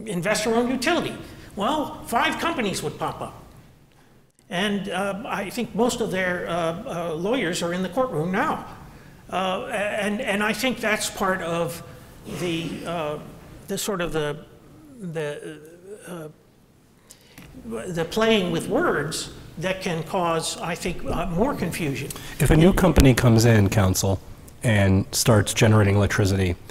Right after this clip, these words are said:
Speaker 2: and that company, in order to fund itself, because you don't just pop up and create electricity, sell stock or shares in its
Speaker 1: Yes.
Speaker 2: company, is
Speaker 1: Yes.
Speaker 2: that not then an investor-owned utility?
Speaker 1: No, it is not.
Speaker 2: Why?
Speaker 1: Because it is not a monopoly.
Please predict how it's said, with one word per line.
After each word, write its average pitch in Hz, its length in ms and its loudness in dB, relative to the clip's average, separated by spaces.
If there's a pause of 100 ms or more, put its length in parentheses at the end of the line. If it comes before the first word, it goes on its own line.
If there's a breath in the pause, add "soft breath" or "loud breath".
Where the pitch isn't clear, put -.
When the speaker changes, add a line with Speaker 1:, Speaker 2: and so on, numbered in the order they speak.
(180 loud breath)
Speaker 2:
and 101 120 0
that 98 140 0
company, 98 600 -2
in 120 80 -4
order 98 200 -2
to 95 60 -2
fund 151 260 2
itself, 98 480 -2
because 98 400 -4 (220)
you - 80 -6
don't 98 140 -4
just - 160 -6
pop - 240 -6
up 90 160 -4
and 87 140 -6
create 92 180 -6
electricity, 92 580 -2 (300 loud breath)
sell 101 320 0
stock 98 540 0
or 92 100 -2
shares 92 600 -2
in 90 100 -2
its 87 60 -4
Speaker 1:
Yes. - 80 -8
Speaker 2:
company, 92 460 -2 (280 loud breath)
is - 80 -8
Speaker 1:
Yes. 92 80 -2
Speaker 2:
that 104 200 0
not 110 280 0
then 107 320 0
an 98 100 0
investor-owned 98 720 0
utility? 98 420 -2
Speaker 1:
No, 139 140 0
it 135 60 -4
is 135 140 -6
not. 127 300 -8
Speaker 2:
Why? 90 220 -4 (420 loud breath)
Speaker 1:
Because 151 380 -6
it 139 80 -10
is 127 140 -10
not 143 160 -6
a 135 40 -10
monopoly. 135 520 -6